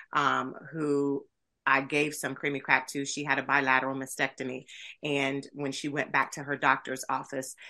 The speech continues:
they said, "Oh my God, your skin looks amazing. How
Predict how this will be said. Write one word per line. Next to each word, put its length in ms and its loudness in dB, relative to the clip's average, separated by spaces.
they 100 0
said, 320 -4
"Oh 120 0
my 160 2
God, 260 4
your 100 -4
skin 260 -4
looks 180 -6
amazing. 480 -2
How 580 2